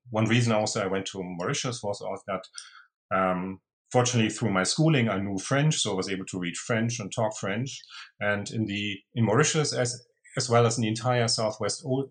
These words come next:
Indian Ocean, uh, French is a very important scholarly, and it's, it's actually a main literary language. And in Mauritius, it's actually the, the main, uh, language of the media. And that, in turn,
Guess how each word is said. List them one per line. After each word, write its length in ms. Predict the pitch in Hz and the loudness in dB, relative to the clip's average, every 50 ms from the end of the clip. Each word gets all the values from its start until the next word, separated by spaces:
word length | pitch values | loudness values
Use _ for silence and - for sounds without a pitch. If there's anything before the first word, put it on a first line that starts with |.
| - | -2
Indian 220 | 120 110 107 107 98 | 0 0 0 0 0
Ocean, 460 | 107 131 147 151 - - 101 92 92 - _ - - - - - _ _ _ 104 | 0 0 0 0 -2 -2 -4 -4 -6 -8 _ -20 -20 -20 -20 -20 _ _ _ -4
uh, 80 | 104 | -4
French 340 | 110 - - 123 120 120 120 | -4 0 2 4 4 4 4
is 120 | 117 - | 2 0
a 100 | 113 104 | 0 2
very 220 | 87 107 110 110 110 | 4 4 4 4 4
important 400 | 98 - - 110 107 - 117 117 | 2 0 0 0 0 2 0 -2
scholarly, 580 | - - 143 139 135 123 107 104 107 107 101 104 123 | 0 4 4 6 6 6 4 4 2 -2 -2 -4 -4
and 120 | 117 104 98 | -4 -2 -2
it's, 180 | 104 - - - - | -2 -4 -4 0 0
it's 200 | 127 123 123 131 | 2 2 2 0
actually 280 | 123 120 - 127 113 | 0 0 2 0 0
a 60 | 104 | 2
main 180 | 98 101 104 98 | 0 0 0 0
literary 400 | 101 123 123 - 135 107 90 85 | 0 0 0 -2 -2 -2 -2 -2
language. 580 | 80 80 80 80 76 76 80 - - - - _ _ _ _ _ | -2 -2 -2 -4 -4 -6 -8 -10 -12 -12 -14 _ _ _ _ _
And 100 | - 90 | -6 -6
in 60 | 90 87 | -4 -2
Mauritius, 360 | 92 98 101 - - 92 82 | -2 -2 -4 -6 -8 -8 -10
it's 140 | - - 101 | -10 -10 -10
actually 340 | 95 - - - 92 87 87 | -10 -10 -8 -8 -8 -8 -6
the, 260 | 90 85 82 82 85 - _ _ _ _ _ _ _ _ _ - | -8 -8 -6 -8 -10 -14 _ _ _ _ _ _ _ _ _ -4
the 60 | 98 | -2
main, 460 | 104 107 110 107 101 95 95 98 - - - | 0 0 0 2 0 0 -2 -4 -6 -6 -6
uh, 40 | 95 | -2
language 360 | 92 95 101 107 101 95 - | 0 0 0 0 -2 -2 -4
of 120 | 107 - | -4 -4
the 80 | - 98 | -4 0
media. 540 | 98 113 143 160 143 113 95 87 82 82 80 - _ _ - - - - - _ _ _ _ _ _ _ _ _ _ _ _ | 2 2 2 2 2 2 0 0 -2 -4 -6 -10 _ _ -14 -12 -12 -12 -12 _ _ _ _ _ _ _ _ _ _ _ _
And 160 | 123 120 123 | 4 4 6
that, 220 | 127 175 202 - - | 6 4 4 2 0
in 80 | 127 120 | -2 0
turn, 500 | - - 156 165 156 131 117 113 117 | 2 2 4 6 6 6 6 4 2